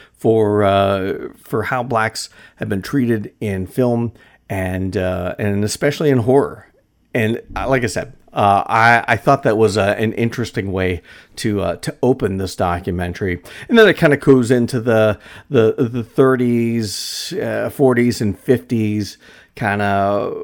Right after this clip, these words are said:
where black people, uh, really had minimal representation.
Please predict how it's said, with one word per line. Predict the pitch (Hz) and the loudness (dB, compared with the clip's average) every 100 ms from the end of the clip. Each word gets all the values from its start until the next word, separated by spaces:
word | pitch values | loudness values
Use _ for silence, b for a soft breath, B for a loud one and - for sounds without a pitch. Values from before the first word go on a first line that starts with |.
| - | -14
where | - 147 127 | -6 -2 -2
black | 131 127 - | -2 -10 -4
people, | 135 123 131 123 120 - _ - | -4 -2 0 0 -2 -8 _ -10
uh, | 135 123 - | -8 -10 -12
really | 165 208 202 | -2 0 0
had | 147 151 | 0 0
minimal | 143 147 185 190 92 - | 2 2 4 2 -2 -6
representation. | 92 - 101 101 95 104 87 - 95 - | -12 -8 -6 -6 -6 -4 -4 -6 -12 -14